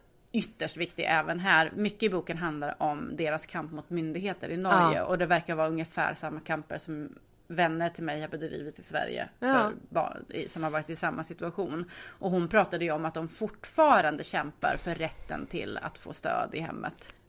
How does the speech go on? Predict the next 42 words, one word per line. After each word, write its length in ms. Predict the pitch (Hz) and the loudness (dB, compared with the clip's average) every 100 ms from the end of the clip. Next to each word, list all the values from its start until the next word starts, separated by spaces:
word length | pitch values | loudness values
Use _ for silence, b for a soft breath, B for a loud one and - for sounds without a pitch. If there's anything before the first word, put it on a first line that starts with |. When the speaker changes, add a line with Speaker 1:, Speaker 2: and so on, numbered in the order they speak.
| - | -2
Speaker 2:
Ja, 220 | 160 139 - B B | 0 -2 -6 B B
och 220 | B 196 | B 2
det, 160 | 180 170 | 4 2
det 120 | 175 | 6
här 160 | 170 180 | 6 6
är 40 | |
väl 200 | 185 160 | 6 2
hög, 540 | 165 180 - 165 175 | 6 4 4 4 2
precis 300 | 165 165 165 | 2 -2 -2
som 100 | - | 0
du 60 | 165 | -2
säger, 180 | 190 170 | 2 2
det 100 | 170 | 4
är 60 | 185 | 4
ju 80 | 185 | 6
högaktuellt 920 | 202 156 151 - 151 - 165 151 - | 4 4 0 0 0 2 0 0 -2
i 40 | |
Sverige, 600 | 156 160 147 147 147 143 - - | -2 0 0 0 0 0 -4 -6
men 200 | 151 156 | -4 -2
det 60 | |
här 320 | 139 156 185 - 165 - | 2 2 2 -2 -6 0
drar 220 | 175 170 | 2 4
man 160 | 165 | 2
ju 180 | 156 151 | 0 -2
tillbaka 600 | 147 151 135 220 - 160 | -4 -2 4 4 4 -2
på 280 | - 147 143 | 0 -2 -2
stöd 360 | - 165 147 147 | 0 4 4 4
i 40 | |
hemmet 320 | 151 147 147 | 2 2 0
och 80 | - | 0
avlastning. 760 | 156 151 156 - - 165 175 - B B | 0 0 0 0 -2 -4 -6 -8 B B
Speaker 1:
Mm. 160 | 226 202 | 2 6
Speaker 2:
Ehm, 500 | 165 151 151 151 151 B B B B | 6 8 6 6 2 B B B B
och, 240 | 180 - | 2 6
eh, 180 | 196 170 | 6 6
de 100 | 180 | 4
pratade 340 | 175 180 175 170 | 2 4 4 4
ju 40 | |
också 280 | 170 - 214 | 2 4 4
om 200 | 170 160 - | 6 4 2
i, 220 | 165 | 2
eh, 60 | 151 | 2